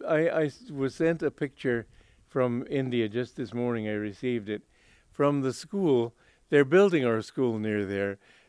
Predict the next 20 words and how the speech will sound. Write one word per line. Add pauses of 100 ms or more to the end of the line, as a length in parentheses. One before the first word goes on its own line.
and
they
wanted
to
give
some, (500)
uh, (760)
goodies
to
some
of
these
workers. (540)
And
there
were
Ananda
people
doing
these.